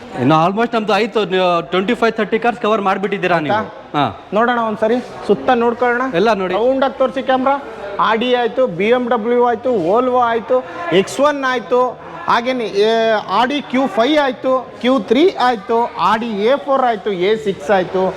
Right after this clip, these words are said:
Speaker 2: ಯಾವ ಕಾರ್ ಬೇಕು, ಡಿಸ್ಪ್ಲೇ ಮೇಲಿರೋ ನಂಬರಿಗೆ ಫೋನ್ ಮಾಡಿ. ಯಾವುದೇ ರೀತಿ ಕಮಿಷನ್ ಇರಲ್ಲ, ಒಂದು ರಬ್ಬಿಂಗ್ ಪಾಲಿಶು ಫ್ರೀ ಆಗಿರುತ್ತೆ.
Speaker 1: ಪ್ಲಸ್ ಇನ್ನೂ ಒಂದು ಜನರಲ್ ಸರ್ವಿಸ್ ಫ್ರೀ.
Speaker 2: ಒಂದು ಜನರಲ್ ಸರ್ವಿಸ್
Speaker 1: ಟ್ವೆಂಟಿ ತೌಸಂಡ್ ಕಾಸ್ಟ್ ಫ್ರೀ ಜನರಲ್ ಸರ್ವಿಸ್.
Speaker 2: ಮತ್ತೆ ಆಮೇಲೆ, ಆ, ನಿಮ್ ಲಕ್ಸುರಿ ಕಾರ್ಸ್ ತಗೊಳೋರಿಗೆ ಒಂದು ಸರ್ವಿಸ್ ಕೂಡ ನಿಮ್ದೇ ಇರೋದ್ರಿಂದ
Speaker 1: ಒಂದು
Speaker 2: ಆರಾಮ್ಸೆ
Speaker 1: ಜನರಲ್
Speaker 2: ವರ್ಕ್
Speaker 1: ಸರ್ವಿಸ್
Speaker 2: ಮಾಡ್ಕೋಬೋದು.
Speaker 1: ಫ್ರೀ, ಆಯಿಲ್ ಚೇಂಜ್ ಎಲ್ಲ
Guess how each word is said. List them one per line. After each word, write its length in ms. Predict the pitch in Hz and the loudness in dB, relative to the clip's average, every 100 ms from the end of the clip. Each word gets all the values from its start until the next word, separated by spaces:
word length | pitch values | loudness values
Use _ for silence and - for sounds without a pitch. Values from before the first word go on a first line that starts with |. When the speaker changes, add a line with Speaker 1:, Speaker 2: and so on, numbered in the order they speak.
| - - - | -6 -8 0
Speaker 2:
ಯಾವ 220 | 151 214 | 2 2
ಕಾರ್ 260 | 262 254 233 | 0 0 -2
ಬೇಕು, 280 | 196 185 190 | -2 -2 -2
ಡಿಸ್ಪ್ಲೇ 360 | 170 185 262 | 0 -2 0
ಮೇಲಿರೋ 240 | 262 247 220 | 0 2 0
ನಂಬರಿಗೆ 380 | 202 190 185 175 | 0 0 0 0
ಫೋನ್ 280 | 180 226 | 0 2
ಮಾಡಿ. 320 | 208 170 160 165 - - | 2 2 0 0 -4 0
ಯಾವುದೇ 280 | 165 214 254 | 2 2 2
ರೀತಿ 180 | 240 214 | 0 -4
ಕಮಿಷನ್ 460 | - 190 233 240 220 | -4 -2 0 0 0
ಇರಲ್ಲ, 240 | 208 196 | 2 2
ಒಂದು 320 | 196 180 185 | 0 0 0
ರಬ್ಬಿಂಗ್ 400 | 175 175 175 254 - | 0 0 0 -2 0
ಪಾಲಿಶು 420 | 233 214 208 208 | 0 0 0 -2
ಫ್ರೀ 320 | - 202 233 | -2 0 4
ಆಗಿರುತ್ತೆ. 680 | 269 220 196 190 180 175 180 | 4 2 -2 -2 0 0 2
Speaker 1:
ಪ್ಲಸ್ 200 | 220 220 | 2 2
ಇನ್ನೂ 160 | 233 | 2
ಒಂದು 160 | 247 190 | 2 2
ಜನರಲ್ 320 | 202 214 277 | 2 2 0
ಸರ್ವಿಸ್ 320 | - 233 240 | 0 -2 -2
ಫ್ರೀ. 320 | - 196 165 - | -2 0 0 0
Speaker 2:
ಒಂದು 140 | 196 190 | -2 0
ಜನರಲ್ 300 | 190 233 240 | 0 0 2
ಸರ್ವಿಸ್ 240 | 233 226 | 2 2
Speaker 1:
ಟ್ವೆಂಟಿ 280 | 254 233 226 | 2 2 2
ತೌಸಂಡ್ 180 | 226 214 | 0 0
ಕಾಸ್ಟ್ 240 | 208 208 | -2 0
ಫ್ರೀ 200 | 190 185 | 0 0
ಜನರಲ್ 340 | 135 170 190 | 2 2 0
ಸರ್ವಿಸ್. 280 | 185 175 156 | 0 -2 0
Speaker 2:
ಮತ್ತೆ 140 | - 220 | 2 2
ಆಮೇಲೆ, 240 | 220 214 | 2 0
ಆ, 200 | 202 190 | 0 0
ನಿಮ್ 320 | 180 196 202 | -2 -4 0
ಲಕ್ಸುರಿ 360 | 196 190 254 254 | 0 2 2 2
ಕಾರ್ಸ್ 260 | 247 233 | 0 0
ತಗೊಳೋರಿಗೆ 400 | 240 233 233 220 | 0 0 0 2
ಒಂದು 180 | 254 208 | 2 2
ಸರ್ವಿಸ್ 300 | 202 208 247 | 0 0 0
ಕೂಡ 140 | - 247 | 0 0
ನಿಮ್ದೇ 340 | 220 220 240 | 2 2 2
ಇರೋದ್ರಿಂದ 380 | 226 220 214 220 | 2 0 0 0
Speaker 1:
ಒಂದು 600 | 294 - - - - 160 | 0 -4 -16 -12 0 2
Speaker 2:
ಆರಾಮ್ಸೆ 220 | 196 202 | 2 2
Speaker 1:
ಜನರಲ್ 180 | 208 240 | 2 2
Speaker 2:
ವರ್ಕ್ 160 | 240 | 2
Speaker 1:
ಸರ್ವಿಸ್ 160 | 233 220 | 2 0
Speaker 2:
ಮಾಡ್ಕೋಬೋದು. 340 | 220 247 196 | 2 0 0
Speaker 1:
ಫ್ರೀ, 180 | 196 233 | 2 4
ಆಯಿಲ್ 300 | 214 214 220 | 4 2 0
ಚೇಂಜ್ 280 | - 214 190 | 0 0 0
ಎಲ್ಲ 360 | 196 190 185 | 0 2 2